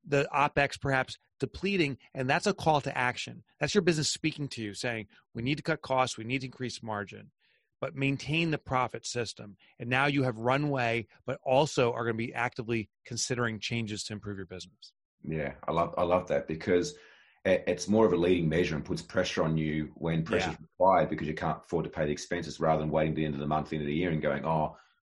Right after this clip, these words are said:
Speaker 2: we didn't, we didn't make any, any profit and we've got this big tax bill we need to pay as well."
Speaker 1: Yeah.
Speaker 2: Yeah.
Speaker 1: And, and sadly, that's what so many people do. The,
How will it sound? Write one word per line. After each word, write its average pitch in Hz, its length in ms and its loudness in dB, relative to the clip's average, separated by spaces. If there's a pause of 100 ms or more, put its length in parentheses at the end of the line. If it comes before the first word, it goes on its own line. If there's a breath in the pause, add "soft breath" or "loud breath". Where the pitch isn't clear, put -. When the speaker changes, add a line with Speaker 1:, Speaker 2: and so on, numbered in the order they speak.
(100)
Speaker 2:
we 92 180 4
didn't, 90 120 -2
we 92 100 4
didn't 90 200 2
make 80 220 0
any, 76 320 -2
any 73 140 -6
profit 120 520 2
and 92 280 2
we've 85 100 -2
got 87 160 2
this 82 120 -4
big 80 180 -4
tax - 240 -2
bill 76 120 -4
we 76 80 -2
need 71 100 -6
to - 60 -20
pay 71 160 -4
as 65 140 -8
well." - 260 -6 (800)
Speaker 1:
Yeah. 90 200 -14
Speaker 2:
Yeah. - 240 -12
Speaker 1:
And, 120 100 -6
and 123 160 -8
sadly, 117 300 -2
that's 101 160 -4
what 107 100 -4
so 104 100 -8
many 98 140 -6
people 98 200 -8
do. 92 260 -2 (280 loud breath)
The, 202 280 2